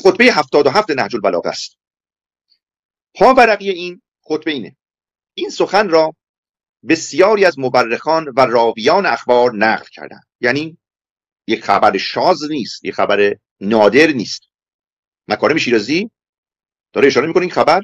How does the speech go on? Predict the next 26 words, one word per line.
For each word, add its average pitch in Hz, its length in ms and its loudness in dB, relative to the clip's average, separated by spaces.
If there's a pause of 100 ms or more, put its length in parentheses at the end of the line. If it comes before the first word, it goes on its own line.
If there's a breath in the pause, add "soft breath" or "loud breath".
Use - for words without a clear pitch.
(120)
مورد 117 300 -4
وثوق 170 300 -4
و 175 240 4
اجماع 170 560 2 (180)
مورخانه. 98 640 0 (2750)
خب، - 260 -20
در 143 140 4
شرح 214 200 4
خطبه 165 260 2
آقای 185 140 6
ناصر 165 260 -4
مکارم 147 280 0
شیرازی 147 340 -2
در 165 60 2
اینطوری 117 240 -4
میگه. - 180 -20 (1500)
پیام، 127 320 2
کتاب 123 260 0
پیام، 120 260 2
پیام 139 340 2
امیرالمؤمنین، 110 880 -4 (680)
شرح 135 320 -2
نهج 110 220 -8
البلاغه، 110 580 -6 (180)
جلد 160 460 -2 (140)
سوم. - 500 -6